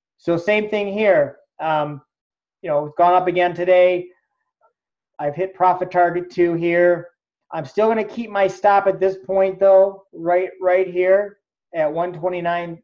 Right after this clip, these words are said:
seven eleven. Um, I do wanna give this some more room. If this gets up to a dollar thirty-two or so in the next day,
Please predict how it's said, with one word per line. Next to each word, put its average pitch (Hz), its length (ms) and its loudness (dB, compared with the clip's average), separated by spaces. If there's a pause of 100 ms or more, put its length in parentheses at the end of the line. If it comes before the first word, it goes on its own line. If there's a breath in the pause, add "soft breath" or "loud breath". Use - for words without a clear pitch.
(180)
seven 170 380 0
eleven. 170 540 0 (580)
Um, 160 300 -2
I 170 100 -6
do 170 140 2
wanna 180 200 2
give 165 140 -2
this 175 180 -4
some 170 120 -6
more 170 160 2
room. 170 260 -2
If 165 80 -10
this 202 140 0
gets 208 160 -2
up 208 180 0
to 190 100 2
a 185 40 4
dollar 190 400 6
thirty-two 190 640 2
or 190 140 4
so 190 380 4
in 180 60 -8
the 175 80 -8
next 180 320 -8
day, 190 380 2